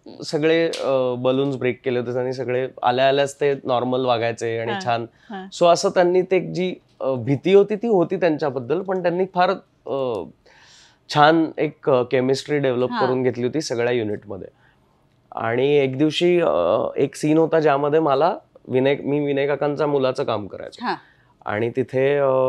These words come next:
Speaker 1: एक सीन असा होता की ज्यामध्ये मला त्यांच्यासारखं बोलायचं होतं, म्हणजे
Speaker 2: अच्छा.
Speaker 1: त्यांच्या आवाजात नाही, पण
Speaker 2: हा.
Speaker 1: ते ज्या पद्धतीने अण्णा म्हणून,
Speaker 2: हा.
Speaker 1: अ, दुर्वा मालिकेत, अ, गोष्टी डिक्टेट करायचे
Speaker 2: हा.
Speaker 1: त्यांच्या
Speaker 2: हा.
Speaker 1: फॉल-, अ, यांना, अ, अ, कार्यकर्त्यांना,
Speaker 2: हा.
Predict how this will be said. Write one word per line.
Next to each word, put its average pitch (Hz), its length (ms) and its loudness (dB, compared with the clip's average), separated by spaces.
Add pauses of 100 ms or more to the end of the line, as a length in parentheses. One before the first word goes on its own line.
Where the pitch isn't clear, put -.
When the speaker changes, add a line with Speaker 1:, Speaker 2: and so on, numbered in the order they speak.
(300)
Speaker 1:
एक 139 140 -4
सीन 147 260 -2
असा 151 180 0
होता 151 220 2
की 160 120 -4
ज्यामध्ये 139 420 0
मला 143 240 2
त्यांच्यासारखं 135 880 0
बोलायचं 101 380 -6
होतं, 95 140 -16
म्हणजे 104 200 -2
Speaker 2:
अच्छा. 240 420 0
Speaker 1:
त्यांच्या 127 340 4
आवाजात 139 460 4
नाही, 135 180 -4 (120)
पण 151 80 -2
Speaker 2:
हा. 214 160 -2 (220)
Speaker 1:
ते 156 140 2
ज्या 151 180 4
पद्धतीने 151 680 0
अण्णा 135 340 0
म्हणून, 139 380 0 (140)
Speaker 2:
हा. 226 300 -2
Speaker 1:
अ, 110 180 -4
दुर्वा 117 300 -2
मालिकेत, 117 420 -2 (220)
अ, 95 100 -6
गोष्टी 107 380 -4
डिक्टेट 123 440 -2
करायचे 104 400 -4
Speaker 2:
हा. 254 180 0
Speaker 1:
त्यांच्या 110 420 -6
Speaker 2:
हा. 104 160 -6
Speaker 1:
फॉल-, 98 340 -6
अ, 95 60 -10
यांना, 101 340 -8 (200)
अ, 95 240 -14 (800)
अ, - 20 -20 (880)
कार्यकर्त्यांना, 123 760 2
Speaker 2:
हा. 107 140 -2